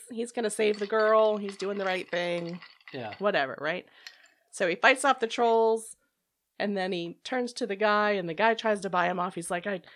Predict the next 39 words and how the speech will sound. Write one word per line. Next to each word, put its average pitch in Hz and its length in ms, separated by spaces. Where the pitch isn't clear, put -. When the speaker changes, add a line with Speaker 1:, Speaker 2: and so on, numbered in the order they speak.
Speaker 1:
I 208 60
took 277 240
this 262 180
woman 254 300
from 247 140
the 240 80
village, 233 420
and 214 100
I 214 100
have 233 220
this 220 180
gold." 208 420
He's 175 160
like, 196 160
"Half 262 200
of 247 140
it's 214 160
yours. 208 440
Speaker 2:
Yeah. 123 300
Speaker 1:
If 208 60
you, 202 200
you 185 200
let 214 140
me 208 100
go." 180 400
And 151 140
he, 170 220
Stalker 185 380
basically 165 680
says 156 460
he's 160 160
having 147 280
none 147 180
of 143 80
that. 139 280
Speaker 2:
Yeah. 107 240
Speaker 1:
And 170 160
he 185 80
said, 185 200